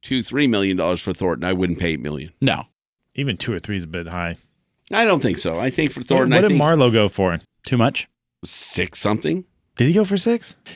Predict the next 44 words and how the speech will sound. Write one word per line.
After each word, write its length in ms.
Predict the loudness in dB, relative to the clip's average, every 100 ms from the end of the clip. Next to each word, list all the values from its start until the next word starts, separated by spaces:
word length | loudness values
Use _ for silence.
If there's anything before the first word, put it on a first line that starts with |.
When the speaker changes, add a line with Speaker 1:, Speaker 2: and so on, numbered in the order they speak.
| -4
Speaker 2:
Didn't 140 | 0
he 60 | 2
score, 220 | 2 2
like, 160 | 2 2
thirty 180 | 0 0
goals 280 | -2 -4 -6
last 200 | -8 -8
year, 120 | -8
though? 160 | -8 -2
Speaker 3:
Yeah, 180 | 2
Speaker 1:
On 120 | 4 4
a 40 |
Speaker 3:
well, 120 | 6
Speaker 1:
three-year 280 | 6 6 6
Speaker 3:
Marleau 120 | 6
Speaker 1:
deal. 140 | 6 6
Speaker 3:
scored 500 | 6 6 4 0 -6
fucking 840 | -4 -2 0 0 0 0 0 -2 -4
four 320 | -2 2 4
goals 200 | 4 2
in 80 | 2
one 180 | 2 0
game, 260 | -2 -4
so. 280 | -6 -6 -8 -14 _ _ _ _ _ -8
Speaker 1:
On 160 | -4
a 60 | -2
three-year 340 | -2 0 2
deal 300 | 0 -4 -6 _ _ _ _ _ _ _ -4
at 240 | -2 0
Speaker 3:
Yeah, 240 | 0 -2 0
that's, 140 | -2
Speaker 1:
thirty-eight 220 | -2 0 0
Speaker 3:
that's 80 | 0
Speaker 1:
years 100 | 0
old. 80 | 0
Speaker 2:
Thirty-eight 120 | 0 0
Speaker 3:
Yep. 120 | 0
Speaker 2:
years 200 | 0 0
old. 260 | 0 -2 -6 _ _ _ _ _ _ _ -8 0
All 80 | 2
right, 180 | 2 2
Speaker 1:
So 60 |
Speaker 2:
so 120 | 4
Speaker 3:
Both 140 | 4